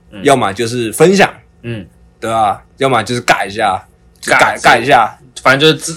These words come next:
Speaker 1: 自-，
Speaker 2: 讲
Speaker 1: 不要用嗨开头就对，就对了。
Speaker 2: 哎，我很常用嗨开头，哎。
Speaker 1: 但我绝对不用嗨开头，哎，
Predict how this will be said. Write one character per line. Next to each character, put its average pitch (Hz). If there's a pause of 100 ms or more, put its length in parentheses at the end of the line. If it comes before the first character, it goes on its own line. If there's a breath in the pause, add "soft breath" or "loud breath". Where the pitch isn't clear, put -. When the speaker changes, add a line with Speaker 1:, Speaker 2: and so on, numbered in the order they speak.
(140)
Speaker 1:
自-， 165
Speaker 2:
讲 143
Speaker 1:
不 151
要 190
用 185
嗨 170
开 139
头 110
就 120
对， -
就 123
对 120
了。 90
Speaker 2:
哎， 196
我 160
很 160
常 123
用 135
嗨 127
开 120
头， -
哎。 -
Speaker 1:
但 262
我 262 (140)
绝 202
对 262
不 185
用 240
嗨 220
开 180
头， 123
哎， 107